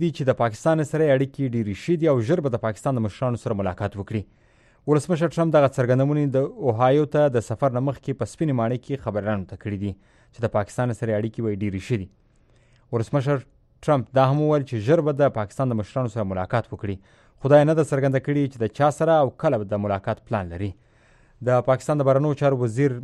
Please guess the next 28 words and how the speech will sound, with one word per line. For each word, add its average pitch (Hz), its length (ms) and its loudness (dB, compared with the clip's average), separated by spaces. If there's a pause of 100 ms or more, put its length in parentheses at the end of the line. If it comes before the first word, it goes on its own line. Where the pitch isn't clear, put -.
محمد، 117 260 -4 (220)
شاه 117 300 -2
محمود 127 260 -6
قریشي 117 360 -2 (120)
د 131 120 6 (140)
ولسمشر 117 500 -6 (360)
ټرمپ 113 320 -2
د 110 120 0
وینا 120 320 0
هرکلی 110 400 -4
کړی 98 160 -4
دی 117 120 -4
او 123 100 0
ویلي 156 260 2
دي 170 80 2 (440)
چې - 120 -12
د 151 40 8 (100)
تیرې 175 200 2 (100)
یوې 165 240 4
مودې 151 200 2 (120)
نه 151 60 2 (260)
د 117 200 0
دواړو 147 400 4
ملکونو 135 400 -4
اړیکې 123 260 -4
خرابې 98 340 -4
شوې 160 160 -2
وې، 165 140 2